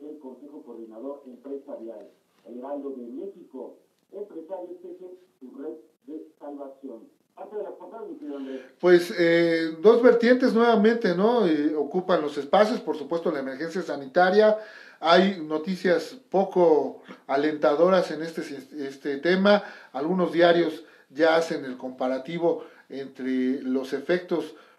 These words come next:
Speaker 2: nefastos, negativos que generó el covid diecinueve, el coronavirus, tanto en Italia como en España, y dicen que en México, pues, prácticamente estaremos en las mismas condiciones para los próximos días, debido a,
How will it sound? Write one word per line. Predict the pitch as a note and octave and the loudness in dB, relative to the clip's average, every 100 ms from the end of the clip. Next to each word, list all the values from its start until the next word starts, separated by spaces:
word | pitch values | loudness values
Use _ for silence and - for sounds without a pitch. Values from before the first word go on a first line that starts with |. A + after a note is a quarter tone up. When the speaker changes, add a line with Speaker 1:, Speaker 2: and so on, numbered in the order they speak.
| _ - | _ -18
Speaker 2:
nefastos, | B2+ C3 F3 F#3 - D#3 D#3 | -16 -2 -2 -2 -4 -6 -6
negativos | D3+ C#3 C#3 F#3 F3+ E3+ | -6 -4 -2 -2 0 -2
que | D3 | -6
generó | C#3 C#3 C#3+ | -12 -8 -4
el | F3 | -2
covid | E3+ D3+ E3+ D#3 | -2 -6 -8 -6
diecinueve, | D#3 - D3+ E3+ | -8 -8 -4 -2
el | D#3 | -2
coronavirus, | D3 C#3 C#3+ F3+ F#3 - - - _ - | -6 -8 -4 -2 -2 -4 -14 -20 _ 2
tanto | F#3+ G3 G3 F3+ F3+ | 4 6 4 2 2
en | E3 D#3 | -2 -4
Italia | D#3 E3+ E3+ E3 D#3 | 2 4 4 4 2
como | C#3+ C#3+ | -6 -10
en | D3 | -10
España, | - G3 G#3 A3+ A3 - - - | -2 2 4 4 2 -4 -18 -16
y | D3+ | -6
dicen | F#3 G3 F3+ | -4 -4 -6
que | D#3 | -8
en | C#3+ | -8
México, | E3 F3 G3 - E3 | -6 -6 -6 -6 -8
pues, | C3 | -10
prácticamente | - E3 E3 - C3+ C3+ D#3+ D#3 C#3+ - - _ - | -4 -2 -2 -10 -12 -10 -10 -8 -8 -10 -20 _ -20
estaremos | B2+ - C3+ D#3+ D#3 | -12 -6 -4 -4 -8
en | C#3 B2+ | -10 -10
las | B2+ | -10
mismas | D#3+ D#3+ D3+ | -10 -10 -10
condiciones | - C3 C3 E3+ F3 E3 - - _ | -10 -10 -6 -2 -2 -4 -10 -20 _
para | - B2+ | -4 -2
los | C3 C3+ | -2 -2
próximos | E3+ E3 D#3+ C#3+ C#3 | 2 2 0 -6 -2
días, | E3 A3+ A#3+ A#3+ | 2 6 8 6
debido | D#3+ D#3+ F#3+ F3 | 0 -2 2 4
a, | C3+ A#2+ | 2 -2